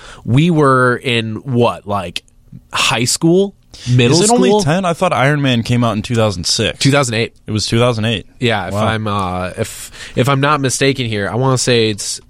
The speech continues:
Speaker 1: uh, ten years of the, of the Marvel Universe. Yeah, it came out in two thousand eight.
Speaker 2: Wow.
Speaker 1: So this has been something that has been going on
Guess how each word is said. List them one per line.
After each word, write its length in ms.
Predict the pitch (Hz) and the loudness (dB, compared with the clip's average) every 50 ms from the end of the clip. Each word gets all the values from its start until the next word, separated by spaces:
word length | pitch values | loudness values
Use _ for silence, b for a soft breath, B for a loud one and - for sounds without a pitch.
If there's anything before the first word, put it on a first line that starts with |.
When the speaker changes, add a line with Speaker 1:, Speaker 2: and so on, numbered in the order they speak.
| - - - - - - - | -20 -20 -20 -20 -20 -10 -4
Speaker 1:
uh, 440 | 123 107 101 95 92 95 90 92 85 | -2 0 0 0 0 -2 -2 -4 -4
ten 260 | - - 151 139 139 143 | -4 -2 -2 -2 -2 -2
years 540 | 135 131 127 123 120 117 113 104 - - B B B B B B B B | -2 -2 0 0 0 0 0 -2 -4 -6 B B B B B B B B
of 220 | - 123 117 107 104 | 0 0 0 0 0
the, 440 | 110 110 107 104 104 101 101 - - | 0 0 0 2 2 0 0 -2 -2
of 140 | - 113 104 | -4 -4 -2
the 140 | 101 107 101 | 0 -2 0
Marvel 440 | 98 104 104 113 120 120 120 117 113 | 0 2 2 2 2 2 0 0 -2
Universe. 380 | 104 110 123 123 104 98 - | 0 0 0 0 0 0 0
Yeah, 120 | 135 120 98 | 0 -2 -2
it 60 | - | -2
came 140 | - 120 123 | -4 -4 -4
out 80 | 131 | -4
in 60 | 120 113 | -4 -4
two 180 | - 139 143 | -2 0 2
thousand 320 | 147 147 151 147 143 143 - | 2 2 2 0 -2 -4 -4
eight. 340 | 107 110 104 104 101 - - | -4 -2 -2 -4 -4 -6 -6
Speaker 2:
Wow. 220 | 98 104 110 104 B B B | -2 0 0 0 B B B
Speaker 1:
So 420 | - - 151 147 147 143 131 117 B B B B B B | 0 2 4 4 4 4 2 0 B B B B B B
this 200 | 156 175 190 247 | 0 2 2 2
has 140 | 247 220 | 0 0
been 160 | - 247 226 208 | 0 0 0 0
something 420 | - - 196 185 170 202 190 175 | 2 0 0 2 2 0 0 2
that 140 | 170 165 160 | 2 2 2
has 120 | 156 - | 2 0
been 160 | 156 151 135 | 0 -2 0
going 340 | 123 139 139 147 180 185 170 170 | 0 0 2 2 2 2 2 2
on 340 | 170 165 151 139 131 120 | 2 4 4 2 0 -2